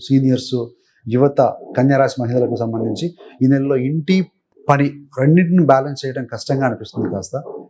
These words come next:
కానీ అయినా కూడా మీ సిస్టమాటిక్ నేచర్ వల్ల చివరకు అన్ని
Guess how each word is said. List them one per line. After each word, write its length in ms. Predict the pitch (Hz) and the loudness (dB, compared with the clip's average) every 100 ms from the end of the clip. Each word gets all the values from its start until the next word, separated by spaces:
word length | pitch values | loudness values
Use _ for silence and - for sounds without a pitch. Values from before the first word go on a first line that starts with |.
| - | -2
కానీ 220 | 139 185 147 143 151 _ - | 2 4 4 0 -6 _ 0
అయినా 200 | 135 175 175 | 4 4 2
కూడా 140 | 180 151 143 143 | 2 2 0 -4
మీ 80 | 127 | -8
సిస్టమాటిక్ 580 | 131 - 165 156 156 139 | -6 -2 -2 -2 -2 -6
నేచర్ 240 | 127 139 | -4 -2
వల్ల 200 | 135 135 185 - _ _ - | 0 0 -2 -4 _ _ 0
చివరకు 300 | 151 160 127 | 2 2 -4
అన్ని 180 | 143 | -4